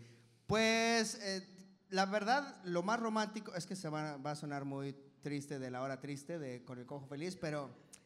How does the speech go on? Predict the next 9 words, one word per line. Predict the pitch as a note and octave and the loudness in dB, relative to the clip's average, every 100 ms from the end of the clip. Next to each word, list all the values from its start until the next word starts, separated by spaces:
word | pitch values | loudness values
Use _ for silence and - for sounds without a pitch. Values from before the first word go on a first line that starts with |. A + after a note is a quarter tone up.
| _ | _
eh, | D#3+ E3+ F3 | -2 0 0
sentir | E3+ F#3+ F3+ A#3+ | 0 -2 0 2
la | B3 | 4
arena | A3 A#3 A3+ G#3 - - - _ | 4 4 4 2 -4 -16 -20 _
bajo | D#3 D#3+ D#3 D#3+ | -6 -4 -2 -2
mis | D#3 D3 - | -2 -2 -4
pies, | F#3+ G3+ A3 - - - _ - - - - - - - - - - - - - - | -4 -2 -2 -8 -12 -20 _ -20 -20 -18 -18 -14 -14 -12 -12 -10 -10 -12 -12 -12 2
los | D#3+ D#3+ D3+ | 4 4 6
dos. | E3 E3 D#3 - | 6 6 4 -6